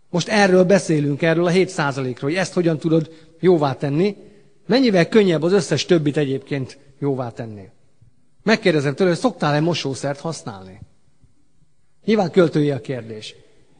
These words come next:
És megkérdezem tőle, a fiam, érted, aki húsz éves, és supervisor az üzletben, ő felteszi a kérdést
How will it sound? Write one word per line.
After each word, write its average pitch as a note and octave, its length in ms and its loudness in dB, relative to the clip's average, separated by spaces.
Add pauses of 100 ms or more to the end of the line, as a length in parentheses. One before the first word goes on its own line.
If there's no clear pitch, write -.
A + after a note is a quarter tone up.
És - 80 -16
megkérdezem F3+ 520 2
tőle, F#3+ 380 2
a F3+ 120 -4
fiam, F#3 460 4
érted, F#3 280 0
aki F#3 160 0
húsz A3+ 460 4
éves, E3 680 0 (1120)
és C3+ 120 -8
supervisor D#3+ 640 0
az D3+ 80 0
üzletben, B2 600 -6 (260)
ő G#3 540 6
felteszi F#3 560 0
a C#3 240 -4
kérdést C#3+ 800 -2